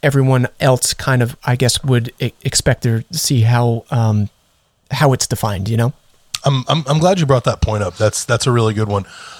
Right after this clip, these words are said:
Speaker 2: A, a lot of people struggle until we let them know, you know, it doesn't have to be a classic rock back and forth slow song.
Speaker 1: Right.
Speaker 2: Um,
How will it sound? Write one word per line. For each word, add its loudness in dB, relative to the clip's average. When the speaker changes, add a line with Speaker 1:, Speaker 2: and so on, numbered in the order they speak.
Speaker 2:
A, 2
a 2
lot 2
of -2
people -2
struggle 0
until 0
we 2
let 0
them -4
know, -2
you -2
know, 0
it -4
doesn't -2
have -2
to -8
be -2
a -6
classic -4
rock 0
back -4
and -12
forth -6
slow 0
song. -4
Speaker 1:
Right. 4
Speaker 2:
Um, -8